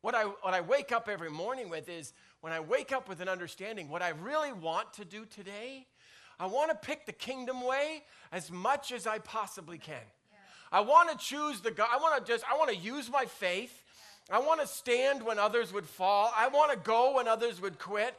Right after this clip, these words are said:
I wanna pursue when others, people will become distracted. Not because God's gonna love me more.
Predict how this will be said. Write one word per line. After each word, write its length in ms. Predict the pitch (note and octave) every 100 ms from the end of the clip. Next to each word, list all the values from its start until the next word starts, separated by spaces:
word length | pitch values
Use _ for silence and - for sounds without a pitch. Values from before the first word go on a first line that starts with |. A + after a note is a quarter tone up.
| - - -
I 140 | A3+
wanna 260 | D4 D#4 B3
pursue 720 | - A#3 - - C#4 D4+ D4
when 160 | B3+ A#3
others, 360 | B3+ C#4 A#3+
people 380 | - C4+ B3+ B3
will 100 | G#3+
become 340 | G3+ - A3+
distracted. 760 | G3 F#3+ - G3+ A3 A#3 - D3+ A2+ - _ _ _ _ _ _ _ _ _ _ _
Not 240 | G3 B3+ -
because 460 | D#4 C#4+ D4+ G#3 -
God's 260 | G#3 G#3+ F3+
gonna 140 | G3
love 200 | F3+ D#3
me 120 | F3
more. 400 | G3 A#3+ A3 G#2+